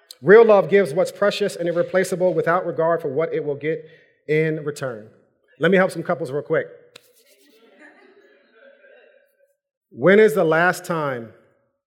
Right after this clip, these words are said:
you did something for your significant other? When is the last time you did something for your friend and expected absolutely nothing in return?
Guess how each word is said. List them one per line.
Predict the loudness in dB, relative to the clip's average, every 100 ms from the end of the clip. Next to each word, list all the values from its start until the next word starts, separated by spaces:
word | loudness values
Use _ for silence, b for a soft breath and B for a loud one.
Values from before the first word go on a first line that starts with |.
| _
you | -8 -2
did | 0 0
something | -2 -4 -8
for | -6
your | -8
significant | -10 -10 -10 -8 -6
other? | -4 -6 -10 -16 _ _ _ _ _ _ _ -2
When | 4 4
is |
the | 2
last | 0 0
time | -2 -4
you |
did | -4
something | -6 -8
for | -8 -8
your | -8
friend | -6 -8 -6 -10 -16 _ _ _ _ _ _ _ _ _
and | -6
expected | -6 -6 -6 -4 -8 -4
absolutely | -2 0 -2 -8 -6 -6
nothing | -8 -8 -8
in | -8
return? | -10 -12 -12 -14